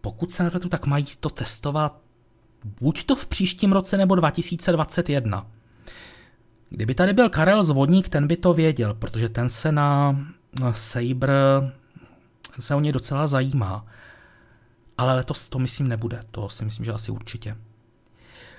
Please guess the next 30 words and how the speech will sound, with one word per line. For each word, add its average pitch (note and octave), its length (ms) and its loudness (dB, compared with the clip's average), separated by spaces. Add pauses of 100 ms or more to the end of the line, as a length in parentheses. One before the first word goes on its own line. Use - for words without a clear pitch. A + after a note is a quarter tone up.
(120)
V - 140 -12
souvis-, F3 480 2
v - 60 -8
souvislosti A3+ 540 0
s - 60 -2
cestou G3+ 320 2
na E3+ 120 6
Mars C#3 400 2
slýchám, C#3+ 720 -2
že D3 80 -4
se - 100 -8
stále D3+ 300 0
nevyřešil C#3+ 380 0
problém C3 320 0
s - 100 -8
radiací. A2 540 -2
Je A2 80 -2
to A2 100 -2
pravda. - 400 -2 (680)
Eh, B2 300 2 (160)
jak D3+ 220 2
vážný E3 340 4
je G#3 100 6
to G#3 100 2
problém F3+ 320 4
v F3+ 40 4
souvislosti E3+ 480 2
s - 80 -8
konstrukcí D3+ 500 -2
Starship? - 580 -6